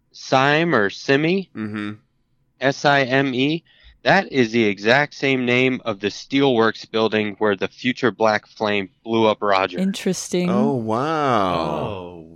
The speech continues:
Speaker 4: weird.
Speaker 2: Okay.
Speaker 1: Isn't that weird?
Speaker 2: That is.
Speaker 1: Why, why would they do that?
Speaker 2: <laughs>
Speaker 1: 'Cause that always stood out to me. They painted the name of the Steelworks on the side of the building, and I was like, "Is there any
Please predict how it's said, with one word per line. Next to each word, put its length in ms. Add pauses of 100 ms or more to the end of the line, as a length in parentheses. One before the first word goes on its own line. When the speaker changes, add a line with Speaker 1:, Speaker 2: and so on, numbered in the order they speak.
Speaker 4:
weird. 880
Speaker 2:
Okay. 420
Speaker 1:
Isn't 140
that 240
weird? 500
Speaker 2:
That 160
is. 480
Speaker 1:
Why, 600
why 440
would 160
they 160
do 220
that? 460
Speaker 2:
<laughs> 1300 (880)
Speaker 1:
'Cause 120
that 160
always 180
stood 220
out 200
to 100
me. 100
They 160
painted 500
the 120
name 260
of 80
the 80
Steelworks 640
on 160
the 80
side 260
of 60
the 80
building, 400
and 80
I 80
was 140
like, 180
"Is 140
there 160
any 180